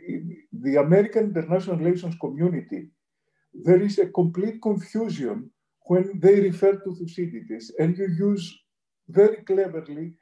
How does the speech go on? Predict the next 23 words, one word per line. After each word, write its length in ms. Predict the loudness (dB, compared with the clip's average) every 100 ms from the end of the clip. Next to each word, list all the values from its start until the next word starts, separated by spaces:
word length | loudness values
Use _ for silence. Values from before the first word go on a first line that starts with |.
| _ _ _ _ -10
the 280 | -6 -6 -8 -12
example 520 | -12 -6 -4 -2 -4
of 60 |
the 80 | -4
Emilian 440 | -4 -2 0 0 0
dialogue. 560 | 2 2 -2 -8 -14 _ _ _ _ _ 0
As 280 | 0 0 -4
you 340 | -10 -10 -12 _ _
said 320 | -8 -8 -6
correctly, 640 | -4 -2 -4 -6 -12 -16 -18 _ _ _ -6
it 260 | -6 -6
was 420 | -6 -4 -4 -10 _
the 160 | -6 -4
Athenians' 680 | -4 -6 -6 -4 -4 -6 -8
ambassadors 800 | -2 2 2 0 -4 -2 -4 -6 _ _ _ -6
that 240 | -2 -2
they 200 | -2 -4
say, 340 | -6 -6 -4 -4 -6
that 180 | -4 -6 -6
they 180 | -6 -4 -2
make 280 | -4 -4 -2
that 260 | -2 -2
proposition, 840 | -8 -6 -6 -6 -8 -8 -10 -12